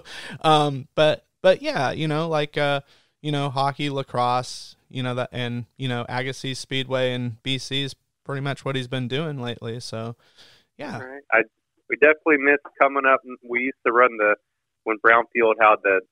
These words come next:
Speaker 2: N S T and coming up there, we'd run
Speaker 1: Mm-hmm.
Speaker 2: those speed weeks, and it was always good to see Fred.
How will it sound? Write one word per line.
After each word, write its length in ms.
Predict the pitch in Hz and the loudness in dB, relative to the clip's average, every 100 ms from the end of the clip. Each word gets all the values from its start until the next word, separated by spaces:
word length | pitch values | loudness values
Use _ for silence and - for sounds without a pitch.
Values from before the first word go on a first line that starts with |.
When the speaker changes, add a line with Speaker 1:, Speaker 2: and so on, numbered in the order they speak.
| _ 107 | _ 0
Speaker 2:
N 120 | 110 | 2
S 140 | 107 - _ | 2 -2 _
T 220 | 110 107 | -4 -2
and 40 | 95 - | -4 -2
coming 240 | 98 101 | -2 0
up 80 | 101 - | 0 2
there, 360 | 101 101 98 95 | 4 6 4 0
we'd 140 | 98 | -6
run 120 | 98 98 | -4 -4
Speaker 1:
Mm-hmm. 100 | 98 | -6
Speaker 2:
those 100 | 98 _ | -10 _
speed 160 | 98 98 | -12 -8
weeks, 240 | 95 98 - - | -8 -8 -10 -12
and 80 | 95 | -10
it 40 | |
was 100 | 92 | -4
always 180 | 101 92 - | 0 -2 -4
good 120 | 92 | -14
to 60 | 87 _ | -14 _
see 100 | 92 - | -20 -4
Fred. 260 | 95 95 | 0 0